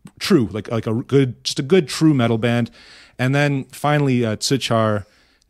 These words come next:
closes out the film with kind of this weird, heavy sort of Chinese ballad that they, uh, that they wrote at the end. So there's only two pieces of, like,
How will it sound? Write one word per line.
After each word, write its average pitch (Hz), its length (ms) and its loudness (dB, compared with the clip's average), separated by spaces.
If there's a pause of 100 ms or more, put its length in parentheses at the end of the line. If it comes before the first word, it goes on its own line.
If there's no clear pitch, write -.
(140)
closes 127 400 2
out 110 160 -2
the 113 40 -6
film 113 300 -4
with 104 100 -4
kind 113 200 -4
of 101 80 -4
this 101 160 -6
weird, 110 680 -2
heavy 110 600 -4 (100)
sort 120 180 -4
of 90 140 -12 (300)
Chinese 117 380 -2
ballad 101 480 -4
that 98 280 -10
they, 98 360 -8
uh, 95 220 -8
that 92 140 -10
they 98 100 -6
wrote 98 300 -4 (480)
at 113 80 -10
the 107 120 -2
end. 101 240 0
So - 140 -4
there's 113 140 -2
only 131 120 0
two 147 160 -4
pieces 127 380 -4
of, 104 100 -8
like, 98 260 -10